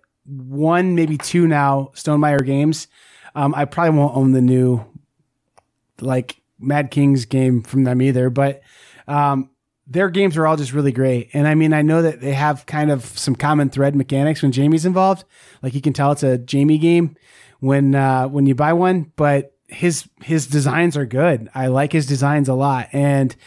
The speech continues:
again, the art and production value on these games are all really excellent, and the pricing is pretty great.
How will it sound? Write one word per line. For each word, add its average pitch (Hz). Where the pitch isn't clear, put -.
again, 151
the 139
art 143
and 143
production 143
value 151
on 143
these 143
games 139
are 135
all 139
really 135
excellent, 156
and 135
the 127
pricing 151
is 127
pretty 151
great. 123